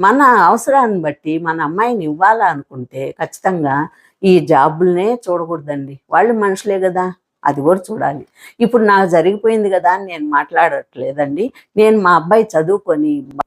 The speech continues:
డిగ్రీ కంప్లీట్ చేశాడు, ఎంబీఏ చేశాడు, సీడబ్ల్యూఐ చేశాడు, ఇన్ని చేసినా కూడాను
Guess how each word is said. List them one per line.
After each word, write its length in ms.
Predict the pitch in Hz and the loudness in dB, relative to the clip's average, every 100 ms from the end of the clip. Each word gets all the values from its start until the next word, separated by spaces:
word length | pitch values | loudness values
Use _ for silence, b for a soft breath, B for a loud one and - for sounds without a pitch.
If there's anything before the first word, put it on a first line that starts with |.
| 165 | 0
డిగ్రీ 360 | 185 185 240 | 2 4 2
కంప్లీట్ 520 | 226 165 151 190 160 156 | 2 -4 -2 -2 -2 -6
చేశాడు, 440 | 156 143 156 151 | -4 -6 -4 -4
ఎంబీఏ 420 | 147 156 190 226 | -4 -2 2 4
చేశాడు, 580 | 185 143 - 143 143 156 | 2 -4 -8 -8 -8 -10
సీడబ్ల్యూఐ 640 | - 190 214 226 220 170 | -4 -2 0 0 0 -2
చేశాడు, 560 | 135 135 - 139 147 147 _ _ - | -4 -10 -8 -10 -10 -12 _ _ 2
ఇన్ని 300 | 226 277 269 | 4 6 6
చేసినా 340 | 269 - 196 180 | 4 2 -4 -4
కూడాను 540 | 160 151 135 139 | -4 -4 -10 -16